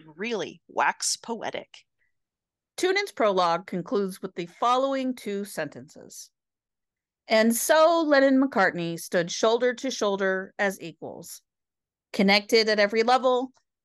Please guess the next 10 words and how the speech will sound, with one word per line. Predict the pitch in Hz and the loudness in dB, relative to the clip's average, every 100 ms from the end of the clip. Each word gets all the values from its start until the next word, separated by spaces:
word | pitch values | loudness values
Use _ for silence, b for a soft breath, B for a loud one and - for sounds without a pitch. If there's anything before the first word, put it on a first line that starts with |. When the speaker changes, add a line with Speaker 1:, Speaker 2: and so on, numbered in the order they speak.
| _ 214 | _ -2
Speaker 2:
their | 214 | 0
considerable | 214 202 - 339 359 302 311 | 0 -4 -2 -2 -2 0 -2
talents | 302 254 240 240 233 | 0 0 0 -4 -4
harmonized, | 208 190 170 151 151 151 160 - - _ _ _ - | -4 -2 -4 -8 -10 -12 -16 -20 -20 _ _ _ -4
their | 208 | -4
personalities | - 285 302 294 294 285 285 277 277 | 0 -2 0 0 0 0 -2 -6 -2
meshed, | 285 240 233 - - _ _ _ _ _ | 0 0 -2 -12 -18 _ _ _ _ _
their | 202 233 | -2 -2
drive | 214 208 208 240 247 247 | -2 0 4 6 4 2
unchecked, | 240 240 - 220 196 - - | -2 -6 -6 -4 -4 -6 -20